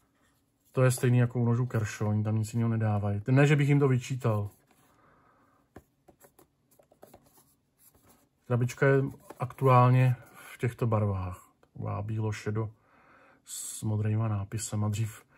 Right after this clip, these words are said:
zajímavý, že to byla černozelená, celý se to takhle změnilo. Ale to už je dlouho, to už je hodně dlouho. Pak to byla černobílá, myslím.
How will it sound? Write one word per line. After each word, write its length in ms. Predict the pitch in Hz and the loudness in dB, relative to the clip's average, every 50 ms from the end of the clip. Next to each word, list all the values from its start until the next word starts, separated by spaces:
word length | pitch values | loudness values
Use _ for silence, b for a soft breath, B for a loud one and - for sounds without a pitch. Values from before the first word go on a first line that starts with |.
| b b b b b b | b b b b b b
zajímavý, 440 | 117 117 117 117 120 120 117 123 120 | 0 2 4 4 4 4 4 2 2
že 140 | 113 120 120 | 0 0 -2
to 120 | 120 127 | -2 -2
byla 200 | 110 123 123 120 | 0 2 2 2
černozelená, 1000 | 120 - 123 117 120 120 104 117 117 113 110 110 110 110 110 110 113 123 127 123 - 123 120 107 104 117 117 | 0 0 0 2 2 4 4 4 2 2 2 2 2 2 2 0 0 -2 -4 -6 -6 -6 -6 -4 -2 -2 -2
celý 220 | 110 - 117 117 | -2 -2 -2 -2
se 100 | 117 120 | -2 -4
to 100 | 117 127 | -4 -6
takhle 260 | 117 123 120 - 127 120 | -6 -6 -6 -4 -4 -2
změnilo. 480 | 117 120 120 117 117 120 113 104 101 b b b b b b b b b b b b b b b - - | 0 0 0 2 2 0 0 -2 -4 b b b b b b b b b b b b b b b 0 4
Ale 100 | 131 131 | 6 8
to 80 | 143 | 8
už 120 | 156 151 - | 8 8 6
je 60 | 151 | 8
dlouho, 320 | 139 147 147 139 123 117 | 8 8 8 8 6 4
to 140 | - 117 113 | 2 2 -2
už 200 | 110 107 - - | -2 -2 -2 -2
je 60 | 117 | -2
hodně 280 | 110 113 123 117 117 113 | 0 0 0 0 0 0
dlouho. 400 | 107 107 104 101 98 98 98 - b b b b b b | 0 0 -2 -2 -4 -6 -8 -10 b b b b b b
Pak 160 | - 123 - | -4 -4 0
to 100 | - 120 | 0 2
byla 320 | 110 123 120 117 110 104 107 120 - - - | 4 4 6 6 4 2 0 -4 -12 -16 -14
černobílá, 840 | - - 131 123 123 120 110 110 107 104 110 117 120 120 120 120 120 120 | -6 -2 0 2 2 2 0 -2 -2 -2 -2 0 0 0 0 -2 -4 -4
myslím. 520 | 127 120 - - 127 120 120 123 127 123 | -6 -8 -8 -6 -4 -2 -2 -2 -2 -4